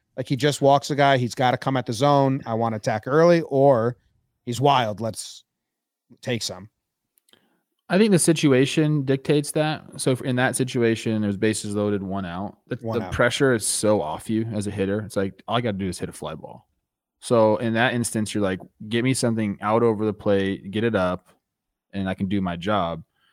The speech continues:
Speaker 2: And that allows you, like I said, you just feel a little bit more comfortable. And if you do see that first pitch, I think, I think you're not, you're not looking to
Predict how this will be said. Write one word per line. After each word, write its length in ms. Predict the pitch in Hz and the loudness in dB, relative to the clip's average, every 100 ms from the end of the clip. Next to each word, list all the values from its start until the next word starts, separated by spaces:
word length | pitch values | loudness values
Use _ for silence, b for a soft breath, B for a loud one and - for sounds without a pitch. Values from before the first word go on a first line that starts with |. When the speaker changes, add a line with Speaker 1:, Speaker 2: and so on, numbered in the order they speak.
| _ _ _ _ _ | _ _ _ _ _
Speaker 2:
And 100 | 110 | 0
that 80 | 123 | 2
allows 420 | 120 110 123 135 | 4 4 4 4
you, 60 | 117 | 4
like 100 | 101 | 2
I 40 | |
said, 200 | 95 131 | 2 0
you 80 | 92 | 0
just 140 | 87 - | -2 -4
feel 140 | 98 | -2
a 20 | |
little 160 | 95 92 | 0 -2
bit 40 | |
more 80 | 87 | -4
comfortable. 580 | - 98 104 113 120 - | -4 -4 -2 -2 -2 -4
And 140 | 101 101 | -6 -4
if 100 | 98 | -4
you 80 | |
do 180 | 92 107 | -4 -4
see 140 | 101 101 | -4 -6
that 140 | 87 | -6
first 280 | - 90 - | -6 -10 -6
pitch, 160 | 107 98 | -6 -4
I 60 | 98 | -4
think, 280 | 107 - - _ _ 62 - | -6 -8 -12 _ _ -20 -10
I 80 | 120 | -10
think 400 | - 123 110 - _ _ _ _ _ _ - _ _ _ _ | -4 -4 -4 -12 _ _ _ _ _ _ -20 _ _ _ _
you're 140 | 123 | 0
not, 260 | 131 127 110 | 4 4 4
you're 140 | 135 | 2
not 180 | 143 127 | 4 4
looking 260 | 120 117 104 | 2 2 -2
to 220 | - 95 | 0 -2